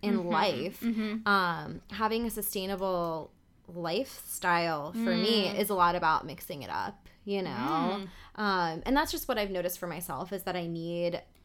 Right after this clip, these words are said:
Speaker 1: like, I need variability
Speaker 2: Yeah.
Speaker 1: in my practices. Mm-hmm. So, like, that's why I have,
Speaker 2: Hmm.
Speaker 1: when people are like, "Oh, you're doing a lot for work," I'm like,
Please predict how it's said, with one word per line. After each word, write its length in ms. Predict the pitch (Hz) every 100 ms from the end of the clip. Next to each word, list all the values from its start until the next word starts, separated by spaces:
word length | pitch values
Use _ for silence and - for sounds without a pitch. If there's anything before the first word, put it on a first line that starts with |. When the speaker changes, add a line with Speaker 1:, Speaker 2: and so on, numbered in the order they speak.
| -
Speaker 1:
like, 400 | 185 170 - - -
I 100 | 202
need 200 | 190 175
variability 1000 | 170 160 160 160 147 175 247 320 359 381 - -
Speaker 2:
Yeah. 220 | 214 190
Speaker 1:
in 380 | 202 196 180 185
my 100 | 180
practices. 640 | 170 156 165 233 277 302 -
Mm-hmm. 260 | 277 277 339 427 - - -
So, 680 | - 226 208 196 190 180 - 220
like, 180 | 214
that's 220 | 233 240 277
why 160 | 254
I 40 | 247
have, 540 | 240 233 233 233 233 -
Speaker 2:
Hmm. 200 | 240 233
Speaker 1:
when 80 | 240
people 200 | 247 262
are 40 | 254
like, 200 | 247 -
"Oh, 160 | 254
you're 300 | 240 208 226
doing 280 | 226 226 247
a 60 | 214
lot 240 | 190 202
for 160 | - 175
work," 320 | 180 165 165
I'm 120 | 202
like, 160 | 226